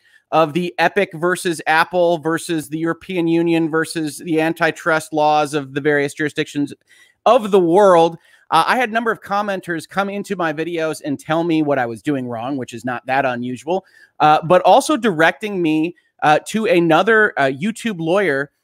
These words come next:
uh, that I believe had really just gotten started this year. And, and she reached out to me. We started chatting on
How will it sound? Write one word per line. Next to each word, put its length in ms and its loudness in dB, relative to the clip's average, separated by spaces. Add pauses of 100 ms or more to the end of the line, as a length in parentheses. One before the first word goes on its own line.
(120)
uh, 140 2
that 180 0
I 80 2
believe 320 0
had 100 -2
really 280 0
just 260 -4
gotten 300 -2
started 600 -2
this 300 -4
year. 220 -2
And, 240 0
and 320 -6
she 200 -6
reached 280 -4
out 220 4
to 80 -4
me. 120 4
We 160 -2
started 340 -2
chatting 560 -2
on 320 -2